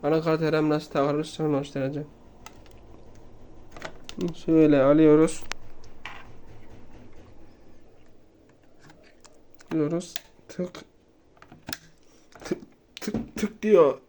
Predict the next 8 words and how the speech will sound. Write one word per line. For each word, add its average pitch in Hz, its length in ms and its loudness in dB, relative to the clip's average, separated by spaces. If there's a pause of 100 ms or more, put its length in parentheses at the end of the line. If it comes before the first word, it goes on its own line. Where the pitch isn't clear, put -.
(160)
Tık - 220 -12
diye 196 140 4
bir 170 60 -8
ses 202 180 -4
geliyor, 185 180 2
oturdu 180 400 2
arasına. 170 480 2 (1500)
ram, 202 320 10